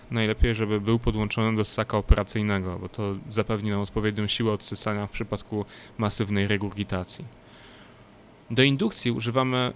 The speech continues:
trzysta do pięćset miligramów tiopentalu i piętnaście do dwadzieścia pięć miligramów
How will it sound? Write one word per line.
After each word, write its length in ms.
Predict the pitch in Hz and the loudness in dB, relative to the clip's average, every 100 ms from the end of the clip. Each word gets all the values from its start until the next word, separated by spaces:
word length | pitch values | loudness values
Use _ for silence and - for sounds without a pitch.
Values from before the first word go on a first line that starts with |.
| - | -6
trzysta 480 | - 170 165 156 135 | -2 0 0 0 0
do 100 | 123 | 0
pięćset 420 | 135 135 131 117 | -2 -2 -2 -2
miligramów 460 | 117 110 117 113 - | -2 2 2 2 0
tiopentalu 640 | 113 - 104 156 175 151 | -2 -2 -2 0 0 -2
i 100 | 131 | -4
piętnaście 560 | - 117 147 147 - 123 | -2 -2 0 -2 0 0
do 100 | 110 | 2
dwadzieścia 420 | 110 117 - 107 | 0 -2 -4 -2
pięć 320 | 117 117 - | -2 -2 -2
miligramów 560 | 107 104 107 110 110 | -4 -2 -2 -2 -4